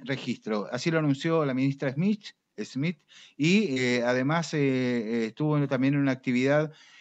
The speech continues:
el intendente Guevara también, que, eh, dieron, eh, este balance también de la gestión de episodios críticos.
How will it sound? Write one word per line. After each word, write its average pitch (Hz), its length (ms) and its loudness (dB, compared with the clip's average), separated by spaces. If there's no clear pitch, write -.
el 117 140 0
intendente 123 1120 0
Guevara 143 340 2
también, 101 380 -2
que, 123 400 -4
eh, 101 400 0
dieron, 131 640 0
eh, 101 440 -2
este 131 220 -4
balance 131 520 2
también 117 280 -4
de 120 80 -4
la 117 100 -2
gestión 131 340 -6
de 123 80 -4
episodios 107 500 -6
críticos. - 640 -16